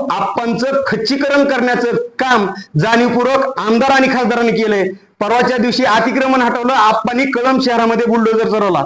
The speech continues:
ज्या पद्धतीनं उत्तर प्रदेशचे मुख्यमंत्री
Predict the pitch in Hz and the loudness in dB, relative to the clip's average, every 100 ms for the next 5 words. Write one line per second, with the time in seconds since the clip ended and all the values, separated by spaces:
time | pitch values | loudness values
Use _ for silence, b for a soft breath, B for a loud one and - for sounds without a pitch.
0 | B B B 151 214 262 247 226 226 233 | B B B 0 2 2 0 -2 0 0
1 | 247 262 262 254 - 170 - 254 254 233 | 2 2 0 -6 -4 -2 0 -2 -2 0
2 | 240 - 247 254 254 262 254 214 214 | 0 0 0 0 0 2 0 0 -2